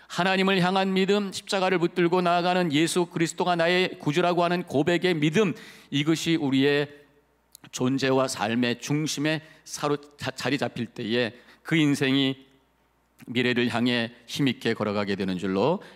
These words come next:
믿으시기를 바랍니다. 사람은 외모를 볼 수밖에 없어요. 그러나 하나님은 그 중심을 찾으시는 것이. 아, 사람이 만든 기계는요, 그 외모 이상도 보더라고요.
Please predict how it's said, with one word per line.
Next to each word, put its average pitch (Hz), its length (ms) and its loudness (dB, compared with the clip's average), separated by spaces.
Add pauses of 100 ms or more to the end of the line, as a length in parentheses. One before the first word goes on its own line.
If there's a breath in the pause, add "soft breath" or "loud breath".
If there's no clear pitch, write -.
믿으시기를 98 580 -6
바랍니다. 92 880 -6 (380 loud breath)
사람은 165 420 -4
외모를 165 340 0
볼 147 140 -4
수밖에 123 380 -6
없어요. - 340 -14 (260)
그러나 110 240 -6
하나님은 175 400 -4
그 151 120 -2
중심을 165 520 -6
찾으시는 - 540 -12
것이. - 240 -16 (1300 loud breath)
아, - 180 -10
사람이 202 240 0
만든 208 320 2
기계는요, 175 840 0 (120)
그 156 140 0
외모 170 340 2
이상도 151 400 -2
보더라고요. 104 800 -4